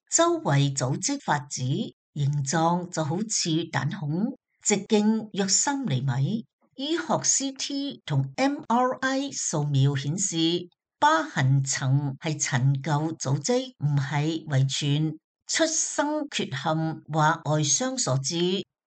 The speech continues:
對應中村致命傷嘅位置。皮膚科專家評估，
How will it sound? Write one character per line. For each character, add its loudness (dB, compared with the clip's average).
對 8
應 0
中 -2
村 -2
致 -2
命 2
傷 0
嘅 -2
位 0
置。 0
皮 2
膚 0
科 0
專 -6
家 0
評 -4
估， -4